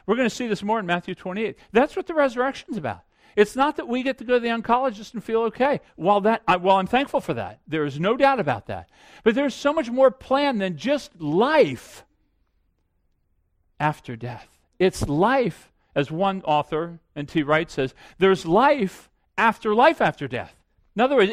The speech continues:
i-, it's not just in heaven, because in Revelation we see heaven comes down to earth. So this is where we will exist,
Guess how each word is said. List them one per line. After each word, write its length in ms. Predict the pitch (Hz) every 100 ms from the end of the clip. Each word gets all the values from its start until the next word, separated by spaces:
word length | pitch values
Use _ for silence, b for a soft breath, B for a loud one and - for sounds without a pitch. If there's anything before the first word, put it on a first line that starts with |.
| 220
i-, 100 | 214
it's 300 | 226 - 202
not 320 | 226 247 202
just 360 | - 269 - -
in 180 | 214
heaven, 400 | 190 196 302 156 - B B -
because 320 | - 247 202
in 160 | 214
Revelation 540 | 202 226 208 285 - 214
we 100 | 185
see 240 | - 233
heaven 360 | 185 208 214 190
comes 300 | - 175 147
down 360 | - 254 285
to 200 | 240 240
earth. 300 | 254 294 123 _ _ _ _ _ _
So 120 | -
this 360 | 170 151 277 -
is 140 | 269
where 220 | 185 147
we 100 | 131
will 200 | 131 120
exist, 520 | 117 107 113 - -